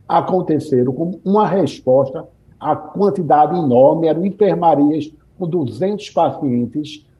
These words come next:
com, com poliomielite nos anos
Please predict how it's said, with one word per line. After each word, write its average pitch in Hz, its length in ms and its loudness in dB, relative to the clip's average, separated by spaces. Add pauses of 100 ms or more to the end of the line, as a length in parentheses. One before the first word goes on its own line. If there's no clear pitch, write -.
com, 147 560 0
com 143 560 -4 (300)
poliomielite 117 1400 -2 (220)
nos 110 240 -6
anos 143 380 -8